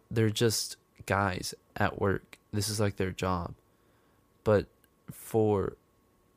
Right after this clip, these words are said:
the kids, and especially the girl in this story, she's just,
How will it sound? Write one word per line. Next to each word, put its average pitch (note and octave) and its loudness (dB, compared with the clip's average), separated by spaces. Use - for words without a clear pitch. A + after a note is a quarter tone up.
the G#2+ -2
kids, A#2 2
and G#2+ -2
especially C3+ 0
the G#2 2
girl A#2+ 2
in A2 0
this F2+ -2
story, - -4
she's A2 0
just, G#2+ 0